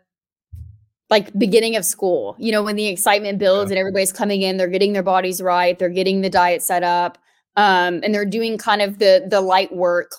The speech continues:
Speaker 1: on, on the field, so to speak, um, as we rev up to, before we know it, O T As will be here and the start of the season. So it's not exactly the
Speaker 2: Yeah.
Speaker 1: most, like, riveting part of,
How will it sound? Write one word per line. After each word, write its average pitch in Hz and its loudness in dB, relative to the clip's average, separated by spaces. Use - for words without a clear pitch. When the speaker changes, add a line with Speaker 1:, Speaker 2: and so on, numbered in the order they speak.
Speaker 1:
on, 175 -2
on 175 0
the 170 -4
field, 170 -2
so 165 -2
to 165 -4
speak, 160 -6
um, 165 0
as 180 0
we 180 -4
rev 175 -2
up 170 -4
to, 170 -4
before 202 0
we 202 -2
know 190 2
it, 180 0
O 190 0
T 180 0
As 185 -4
will 185 -4
be 180 -8
here 175 0
and 170 -6
the 175 -8
start 165 -4
of 165 -8
the 165 -10
season. 147 -10
So 170 0
it's 196 -4
not 320 2
exactly 240 0
the 214 -2
Speaker 2:
Yeah. 208 -2
Speaker 1:
most, 190 -2
like, 175 -10
riveting 202 -2
part 208 2
of, 226 2